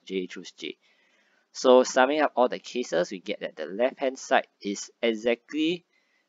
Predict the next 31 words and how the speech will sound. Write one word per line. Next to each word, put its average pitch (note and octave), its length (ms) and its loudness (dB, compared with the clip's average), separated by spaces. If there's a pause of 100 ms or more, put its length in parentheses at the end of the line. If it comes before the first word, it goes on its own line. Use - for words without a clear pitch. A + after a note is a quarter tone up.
uh, F#2 340 -2 (640)
the G#2+ 140 -4
number A2 260 0
of G2+ 160 6
binary G#2+ 460 0
strings A2 340 -4
with G#2 140 -8
the E2+ 100 -8
property F#2+ 480 -6
we E2+ 160 -12
want. E2+ 220 -6 (680)
Therefore, A#2 380 2
the F#2 140 -6 (100)
two A#2+ 140 -2
sides - 300 0
are D#2+ 140 -8
equal. - 320 -12 (360)
So - 120 -8
this F#3+ 160 0
is - 60 -8
a G#2 60 -2
very G#2 180 -2
nice G#2+ 220 -2
solution. G2+ 560 -4
Uh, F2+ 220 -4 (520)
it C3 100 0
might B2 180 2
take D3 120 4
a A2+ 60 4
bit G#2+ 160 -2
more A#2 300 2